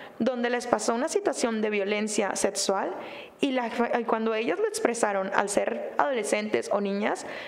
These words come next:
la gente les dijo, "Cállate la boca, que es tu familiar y de aquí no se habla". Y nunca les creyeron y fue un tema que no se tocó y nunca, y esas niñas crecieron y se hicieron adultas y ahora es un,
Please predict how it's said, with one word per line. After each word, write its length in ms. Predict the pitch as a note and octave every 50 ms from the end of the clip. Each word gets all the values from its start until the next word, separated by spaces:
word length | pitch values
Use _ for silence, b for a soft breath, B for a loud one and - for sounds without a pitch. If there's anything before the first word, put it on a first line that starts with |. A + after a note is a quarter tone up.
| B
la 120 | B - C4
gente 200 | C4 B3 A#3+ C4
les 100 | C4 B3
dijo, 200 | B3 A#3 G#3+ G#3
"Cállate 280 | G3+ G#3 G3 G3 G3+ B3+
la 80 | C#4+ B3+
boca, 260 | G#3+ G#3 - G#3 G3+
que 80 | G#3+ A3
es 60 | -
tu 80 | A3
familiar 500 | A#3 A#3+ A3+ G3+ F#3+ - - - - - - -
y 60 | A3+
de 60 | G#3
aquí 140 | F#3+ - F#3+
no 80 | F#3+
se 120 | G3 - -
habla". 260 | G3+ F#3 F#3 - - A3 G#3+ - B B B B B B B - - - - -
Y 100 | C4+ A#3
nunca 180 | A3+ G#3+ G#3+
les 160 | A3 C4 C4+ -
creyeron 420 | B3 G#3+ G#3 G3+ G3+ G#3+ A#3 B3 -
y 60 | B3
fue 120 | - A3
un 60 | G3+ G3+
tema 200 | G#3+ G#3+ A#3 A3+
que 100 | B3 A3+
no 220 | G#3+ G#3 G3+ G#3
se 140 | G3+ - G#3
tocó 480 | B3 A#3 A#3 A3 G#3 G#3+ A3 - - G3+
y 140 | B3 A3+ G#3+
nunca, 400 | G#3+ G#3+ G#3+ G#3+ A3 - - G3+
y 100 | A#3 G#3
esas 200 | G3+ G#3+ C4+ D4+
niñas 340 | D4 C4 A#3+ B3+ C4+ -
crecieron 440 | - A#3 A3+ - - G#3 G3+ B3 D4
y 60 | C#4+
se 80 | B3 -
hicieron 280 | G3+ - G#3+ G3+ A3+ B3
adultas 540 | A#3+ G#3 G3 G3 F#3+ - G#3+ C4+ - - B B B B B B B B B B B -
y 100 | - A3+
ahora 300 | A#3 A3 G#3 G#3 G#3 A3
es 160 | A3+ A3+ - -
un, 260 | A#3 B3 B3 B3 B3+